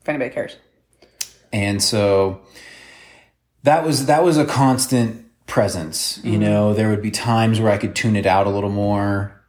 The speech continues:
Speaker 2: and then times where I was just, you know, my teeth were chattering and I couldn't,
Speaker 1: Mm.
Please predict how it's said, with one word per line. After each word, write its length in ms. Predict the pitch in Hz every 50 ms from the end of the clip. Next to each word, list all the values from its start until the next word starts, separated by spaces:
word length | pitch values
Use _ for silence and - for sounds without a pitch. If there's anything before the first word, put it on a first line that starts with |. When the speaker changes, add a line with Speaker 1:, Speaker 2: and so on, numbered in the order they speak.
| _ - -
Speaker 2:
and 180 | 101 92 90
then 200 | 92 90 87 87
times 460 | 90 - - 95 92 92 92 92 90
where 200 | 92 92 92 87 85
I 100 | 85 85
was 200 | 85 82 82 82
just, 340 | - - 90 85 - - -
you 80 | 90 87
know, 200 | 82 78 76 80
my 140 | 78 82 82
teeth 320 | - - - 110 101 -
were 80 | 85 -
chattering 540 | - - 85 73 64 - - 60 64 73 82
and 80 | 82
I 80 | 80 73
couldn't, 460 | - - - 131 - 165 160 156
Speaker 1:
Mm. 20 | 147